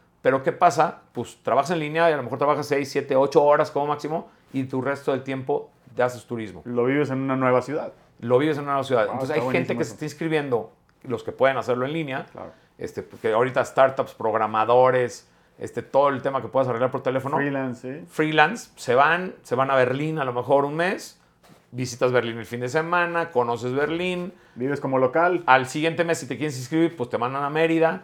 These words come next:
Speaker 2: Ujú.
Speaker 1: estás en Mérida, vives como local, estás en una estancia, este, ¿cómo se llama? Arreglada para
Speaker 2: Ujú.
Speaker 1: poder vivir, y entonces están empezando a existir nuevas formas de hacer negocio,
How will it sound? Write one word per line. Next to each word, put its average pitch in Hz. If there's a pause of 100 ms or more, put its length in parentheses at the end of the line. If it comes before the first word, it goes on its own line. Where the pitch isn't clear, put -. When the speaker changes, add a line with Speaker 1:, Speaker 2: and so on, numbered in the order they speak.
Speaker 2:
Ujú. 120
Speaker 1:
estás 127
en 139
Mérida, 151
vives 135
como 139
local, 156
estás 123
en 135
una 135
estancia, 123
este, -
¿cómo 120
se 110
llama? 120
Arreglada 131
para 113
Speaker 2:
Ujú. 113
Speaker 1:
poder 127
vivir, 151 (340)
y 147
entonces 143
están 143
empezando 147
a 147
existir 139 (340)
nuevas 151
formas 147
de 117
hacer 131
negocio, 151